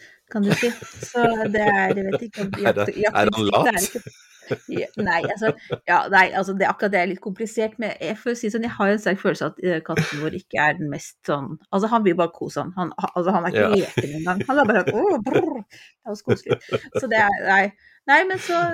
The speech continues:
Speaker 1: så,
Speaker 2: Ok.
Speaker 1: men nå, så nå har vi altså, denne helgen som har vært, så har vi da brukt masse tid på å sikre på kjøkkenet mot, eh, ubudne gjester, så nå tror jeg ikke det skal skje igjen.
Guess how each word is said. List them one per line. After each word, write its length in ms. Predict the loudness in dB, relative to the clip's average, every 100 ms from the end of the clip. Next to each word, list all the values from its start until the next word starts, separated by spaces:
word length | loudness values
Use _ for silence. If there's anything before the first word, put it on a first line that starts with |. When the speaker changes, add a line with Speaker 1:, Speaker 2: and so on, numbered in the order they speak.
| 0
Speaker 1:
så, 180 | 0 2
Speaker 2:
Ok. 480 | 4 4 2 -2 -4
Speaker 1:
men 140 | -4
nå, 140 | -4 -2
så 80 | -2
nå 120 | 2
har 140 | 2 2
vi 140 | 4
altså, 380 | 4 2 0 -2 -4 -14 -12 -10 -6 -2
denne 220 | 2 2
helgen 400 | 0 -2 -2 -2
som 220 | -2 0 0
har 140 | 2
vært, 160 | 0 -2
så 160 | -6 -2
har 220 | 0 0
vi 80 | 0
da 200 | 0 0 0 -4 _ _ _ _ _ _ -6
brukt 300 | -4 -2 -4
masse 360 | -4 -4 -4 -14
tid 220 | -8 -2 -2 0
på 120 | -4
å 40 |
sikre 680 | -4 -10 -8 -6 0 2 0 -8 -20 -20 _
på 80 | -2
kjøkkenet 560 | 0 -2 0 0 0
mot, 320 | -2 -4 -6 -6 2
eh, 480 | 4 4 0 -2 -2 -2 -2
ubudne 340 | 2 2 4 0
gjester, 240 | 0 -2 0
så 80 | 0
nå 140 | 0
tror 80 | 0
jeg 80 | 0
ikke 140 | -2
det 60 | -4
skal 100 | -6
skje 160 | -2 0
igjen. 220 | 2 0